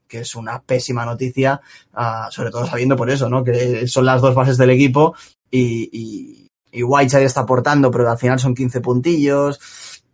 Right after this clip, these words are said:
Le está costando mucho y, y yo a McCollum lo he visto muy fuera de lugar y, y no sé si es momento para los Blazers de, de hacer un, un golpe de, de, de timón y cambiar de rumbo, pero ahora mismo la temporada pinta bastante mal para ellos.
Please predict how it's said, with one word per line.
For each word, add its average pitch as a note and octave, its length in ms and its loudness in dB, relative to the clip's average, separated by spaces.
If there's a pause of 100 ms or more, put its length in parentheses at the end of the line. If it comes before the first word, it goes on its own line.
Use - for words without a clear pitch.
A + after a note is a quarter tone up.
(120)
Le C#3+ 160 2
está C#3+ 180 0
costando F3+ 300 2
mucho D3+ 260 0
y, A#2 220 -4
y - 160 -6
yo C3 180 0
a F3 40 0
McCollum F#3+ 380 0
lo D#3+ 60 0
he D#3 40 0
visto D3+ 260 -2
muy D3 320 4
fuera C#3+ 260 0
de A#2+ 80 0
lugar A#2 460 -2
y, A2+ 320 -10
y A#2 40 -12
no A#2 200 -8
sé C3+ 100 -8
si C3 100 -4
es B2+ 60 -2
momento B2 380 -2
para B2 160 0
los A#2+ 140 -4
Blazers A#2+ 400 -2
de, A#2+ 220 -8
de A2+ 140 -14
hacer A#2+ 360 -6
un, A#2 500 -10 (100)
un B2+ 220 -4
golpe B2 580 -2
de, B2 160 -2
de, B2+ 160 -4
de B2+ 160 -2
timón C3 360 6
y C3 100 4
cambiar B2+ 280 4
de B2+ 80 6
rumbo, C3 440 2 (500)
pero A#2+ 880 2 (320)
ahora C#3+ 240 2
mismo C3 920 0
la A#2 120 -12
temporada A#2+ 340 -8
pinta C3 220 -4
bastante A#2 320 -10
mal A2 160 -12
para A#2 200 -10
ellos. A#2+ 280 -18